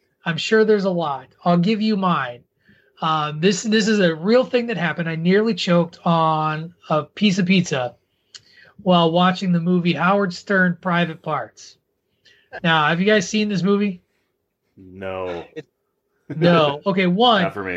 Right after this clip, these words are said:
Speaker 2: anyway.
Speaker 1: yourself a fa-, do yourself a favor, regardless of how you feel about Howard Stern, check out this movie. It's really, it's fucking funny.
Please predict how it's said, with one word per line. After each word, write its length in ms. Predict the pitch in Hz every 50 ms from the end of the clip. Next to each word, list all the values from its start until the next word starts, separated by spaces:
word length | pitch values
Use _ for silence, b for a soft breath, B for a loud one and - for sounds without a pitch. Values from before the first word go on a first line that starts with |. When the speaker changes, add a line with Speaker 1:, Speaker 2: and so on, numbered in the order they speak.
| 82 82
Speaker 2:
anyway. 160 | - 233 247
Speaker 1:
yourself 320 | 269 262 - 294 277 220 233
a 60 | 185
fa-, 320 | - - 233 220 214 196
do 200 | 180 180 240 269
yourself 400 | 277 262 - - 262 247 220 196
a 40 | 175
favor, 300 | 220 226 214 190 190 185
regardless 420 | 180 180 185 202 208 214 208 175
of 40 | 214
how 60 | 202
you 80 | 190 175
feel 180 | 180 202 196 190
about 200 | 180 180 170 170
Howard 220 | 170 170 170 165
Stern, 220 | - 175 170 160
check 220 | - - 240 233 220
out 140 | 220 202 180
this 140 | 175 139
movie. 240 | 160 170 160 156 160
It's 140 | 147 135 143
really, 360 | 151 170 185 180 160 147 - - _ _ _ _ _ _ -
it's 260 | 190 175 - - - _ _ _ _ _ _ _ -
fucking 320 | - 190 180 - 151 -
funny. 360 | - - 135 120 113 117 -